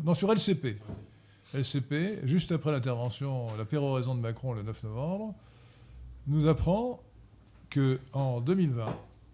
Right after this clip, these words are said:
deux pour cent seulement des hospitalisations sont dues au covid. Je dis bien deux pour cent. Voilà, deux pour cent. <clears throat> Alors bon, euh, si on veut, si on veut raffiner, c'est cinq pour cent dans les,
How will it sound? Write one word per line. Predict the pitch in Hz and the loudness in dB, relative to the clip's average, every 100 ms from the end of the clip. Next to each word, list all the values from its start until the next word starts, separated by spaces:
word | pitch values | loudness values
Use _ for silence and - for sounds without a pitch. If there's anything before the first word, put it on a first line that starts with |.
| - - - - - - - - - - - - - - - - - | -20 -20 -20 -20 -20 -20 -20 -20 -20 -20 -20 -20 -20 -20 -20 -20 -2
deux | 156 311 240 | 6 8 10
pour | 233 - | 8 6
cent | - 160 151 175 - | 4 6 6 4 -4
seulement | - 156 143 139 151 165 | 4 6 8 6 6 6
des | 139 | 6
hospitalisations | 131 - 135 127 113 107 - 143 | 4 2 2 2 4 2 2 2
sont | - | 4
dues | 123 120 | 2 4
au | |
covid. | 113 104 101 117 | 2 -2 -4 -4
Je | 127 | 0
dis | 127 | 2
bien | 147 | 2
deux | 131 143 | 2 2
pour | 127 120 | 2 -4
cent. | - - - - - - - - | -8 -14 -18 -20 -20 -20 -20 -14
Voilà, | - 117 - - _ _ - | -12 -12 -16 -20 _ _ -6
deux | |
pour | 113 98 | -6 -6
cent. | 120 - - - - _ | -14 -16 -20 -20 -20 _
<clears throat> | 226 190 135 - - - - - _ _ - - - - - - - - - | 0 2 -2 -6 -16 -20 -20 -20 _ _ -20 -20 -20 -20 -20 -20 -20 -20 -12
Alors | 131 117 101 | -4 -2 0
bon, | 113 107 | -2 -4
euh, | 101 107 | -6 -6
si | 107 | -4
on | 135 | -2
veut, | 120 | -2
si | 107 131 | -4 -2
on | |
veut | 120 | 0
raffiner, | 117 113 127 131 | 0 0 0 0
c'est | 131 | 0
cinq | 123 131 | -2 -2
pour | - 113 | -2 -8
cent | - 135 | -4 -2
dans | 117 | 0
les, | 110 | -2